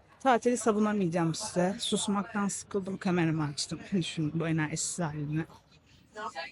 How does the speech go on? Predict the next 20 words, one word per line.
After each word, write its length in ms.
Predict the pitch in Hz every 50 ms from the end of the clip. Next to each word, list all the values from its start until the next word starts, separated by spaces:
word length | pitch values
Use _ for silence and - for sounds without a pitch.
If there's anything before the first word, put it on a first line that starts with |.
| - 277 254 - - - 311 - 320 339 539 -
İnsan 400 | 214 214 190 - 226 233 226 196 - - - - 285 - 294 381 370 - - - 277 - -
iki 160 | - - 208
çift 220 | - - 208 - 220
laf 160 | 220 214 -
edecek 580 | 214 196 180 180 170 175 202 196 - - 160 151 147 - - - - - - - - _
birisini 440 | 196 190 175 185 175 175 - 202 185
arıyormuş 500 | - 175 175 175 165 160 160 156 - -
tatilde. 580 | - 170 160 156 151 - 160 156 156 160 180 190 - - - - - - - - - - - _ -
Neyse 300 | 196 190 185 185 - 175
yarın 320 | 170 175 175 175 175 147 -
aileme 420 | 180 180 180 185 180 180 180 185
kavuşmak 440 | - 196 180 175 - 190 175 165 -
için 180 | - - 165 -
enerjimi 540 | - 190 190 185 170 180 180 - 175 180 170
atarım 380 | 160 156 - 185 165 160 160 151
diye 140 | 156 160 156
düşünüyorum. 540 | - - - 165 165 151 151 156 - - - - - - - - - - - - - - - - - - - - - - - - - -
Yani 320 | 285 294 294 302 285 285
şimdilik 500 | - - 294 - 311 285 277 294 311 -
böyle. 360 | - 302 302 285 254 233 226